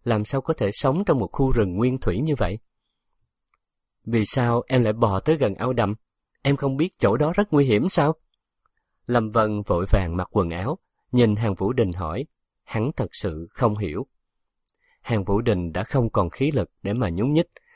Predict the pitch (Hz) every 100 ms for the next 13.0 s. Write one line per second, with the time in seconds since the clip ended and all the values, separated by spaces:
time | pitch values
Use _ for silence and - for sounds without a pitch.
0 | _ - 117 98 - 117 117 101 85 123
1 | 156 143 139 190 - 104 87 - 117 107
2 | 107 98 80 - _ _ _ _ 127 123
3 | 160 101 117 - _ _ 127 110 107 101
4 | 95 - 135 135 180 _ - 104 156 117
5 | 110 156 185 208 101 - 131 147 - _
6 | _ _ _ _ _ _ _ _ _ _
7 | _ 147 143 151 139 143 190 - _ _
8 | _ _ _ _ _ _ _ - 120 98
9 | 98 123 110 87 85 80 90 98 92 80
10 | 80 _ _ _ - 120 98 127 117 147
11 | - 131 113 90 113 107 90 82 - _
12 | 135 151 113 85 - 127 110 95 107 92